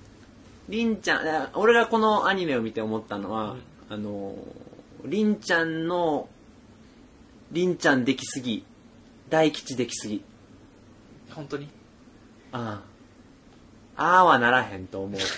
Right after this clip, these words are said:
Speaker 2: <laughs>
Speaker 1: で、俺は結構その、
Speaker 2: くー。
Speaker 1: まあ、子供とちょっと近しいとこに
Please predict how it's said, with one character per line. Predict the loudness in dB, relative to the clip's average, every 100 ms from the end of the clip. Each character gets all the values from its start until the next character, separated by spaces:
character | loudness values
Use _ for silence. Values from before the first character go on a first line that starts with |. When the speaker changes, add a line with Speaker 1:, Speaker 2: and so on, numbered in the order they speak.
| -10 -18 -20
Speaker 2:
<laughs> | -20 -20 -20 -12 -4
Speaker 1:
で、 |
俺 | 2 6 8
は | 8 8
結 | 2 0
構 | 0
そ | 0 -6
の、 | -8 -8 -14 -4
Speaker 2:
く | 2
ー。 |
Speaker 1:
ま | 4
あ、 | 4 0 -12 -6
子 | -2
供 | 0 2 2 2
と | 0 -4
ち | -6
ょ |
っ | -8
と |
近 | -8 -2 0
し | 0 -6
い | -10 -16 -14
と | -8
こ | -6
に | -6 -10